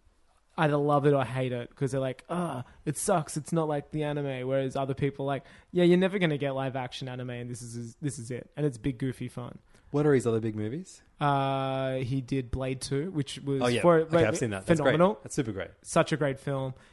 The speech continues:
Speaker 1: He did Kronos, which is his, like, first film, uh, Mimic,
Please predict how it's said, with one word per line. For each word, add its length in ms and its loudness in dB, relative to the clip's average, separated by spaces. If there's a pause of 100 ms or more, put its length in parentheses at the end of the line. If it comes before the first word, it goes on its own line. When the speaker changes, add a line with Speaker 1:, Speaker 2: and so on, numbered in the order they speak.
Speaker 1:
He 160 -2
did 260 -2
Kronos, 720 -4
which 180 -14
is 120 -12
his, 180 -8
like, 160 -8
first 400 -6
film, 540 -6
uh, 160 -6
Mimic, 480 -2